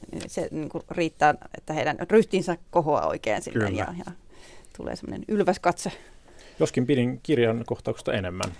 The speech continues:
Speaker 3: Mä
Speaker 2: Joo, se on kyllä ihan hyvä se kirja, ja täytyy myöntää.
Speaker 3: Et siinä oli musta hienoa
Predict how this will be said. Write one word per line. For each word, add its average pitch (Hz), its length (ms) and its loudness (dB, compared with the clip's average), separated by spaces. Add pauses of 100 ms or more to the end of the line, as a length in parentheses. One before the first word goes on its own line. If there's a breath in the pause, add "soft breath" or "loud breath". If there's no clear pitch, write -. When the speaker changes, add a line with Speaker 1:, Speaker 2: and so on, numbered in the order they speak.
(180)
Speaker 3:
Mä 139 100 2
Speaker 2:
Joo, 226 120 10
se 214 140 6
on 175 160 6
kyllä 170 180 2
ihan 160 200 2
hyvä 143 180 2
se 95 100 -4
kirja, 95 320 -2
ja 117 80 -4
täytyy 117 320 -2
myöntää. 104 420 -8 (160)
Speaker 3:
Et 127 60 -10 (100)
siinä 131 220 0
oli 123 100 2
musta 120 220 -4
hienoa 104 300 2